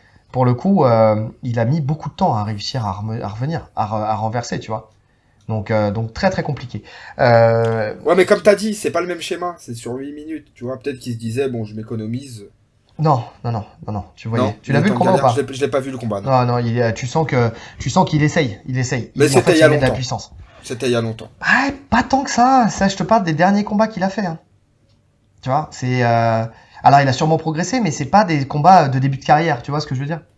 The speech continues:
Speaker 2: Hmm.
Speaker 1: Parce que, euh, t'as eu qui ? T'as eu, donc t'as eu Karl, t'as eu Bradley, t'as eu Mohamed Lawal.
Speaker 2: Ouais, King
Speaker 1: Non,
Speaker 2: Mo.
Speaker 1: t'as eu Bra-, t'as eu, il, c'est, c'est, euh,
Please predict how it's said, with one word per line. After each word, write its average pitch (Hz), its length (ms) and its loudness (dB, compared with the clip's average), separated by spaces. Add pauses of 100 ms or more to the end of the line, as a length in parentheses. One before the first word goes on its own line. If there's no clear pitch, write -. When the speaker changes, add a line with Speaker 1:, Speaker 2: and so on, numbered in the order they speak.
(300)
Speaker 2:
Hmm. 113 140 -4 (160)
Speaker 1:
Parce 123 160 0
que, - 120 -4
euh, 117 760 4 (280)
t'as 135 160 0
eu 127 240 -4
qui ? - 200 -12
T'as 127 100 -4
eu, 120 240 -4
donc 120 220 -6
t'as 127 80 0
eu 120 60 0
Karl, 202 300 2
t'as 139 120 -4
eu 120 120 -2
Bradley, 127 580 0 (340)
t'as 135 80 -4
eu 127 100 0
Mohamed 143 840 -2
Lawal. 135 960 -2 (540)
Speaker 2:
Ouais, 104 200 -6
King 110 200 -10
Speaker 1:
Non, 160 100 8
Speaker 2:
Mo. 156 40 4
Speaker 1:
t'as 151 140 2
eu 147 60 4
Bra-, 156 300 4
t'as 160 140 4
eu, 151 80 4
il, 160 400 -2
c'est, 180 180 -2
c'est, 160 320 -2
euh, 139 160 4